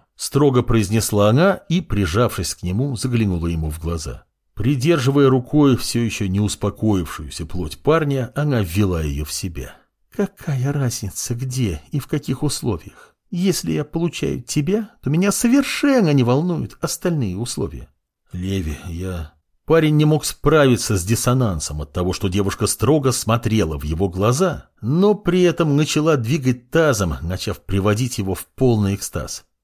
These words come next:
«Я не это имел в виду». «А что же тогда?» «Я думал о том, что наши отношения должны быть переведены хоть в какую-то юридическую плоскость». «Юридическую плоскость?» Подняла одну бровь девушка, постепенно наращивая скорость движений.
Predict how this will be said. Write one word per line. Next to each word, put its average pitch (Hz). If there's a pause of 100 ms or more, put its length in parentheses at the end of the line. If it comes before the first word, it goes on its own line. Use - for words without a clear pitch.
(120)
«Я 90
не 104
это 101
имел 90
в 76
виду». 98 (420)
«А 233
что -
же 120
тогда?» 127 (600)
«Я 135
думал 113
о 85
том, 202
что -
наши 98
отношения 170 (120)
должны 78
быть -
переведены 90
хоть -
в -
какую-то -
юридическую 104
плоскость». - (340)
«Юридическую 160
плоскость?» - (240)
Подняла 156
одну 117
бровь 101
девушка, 147
постепенно 147
наращивая 123
скорость 78
движений. 80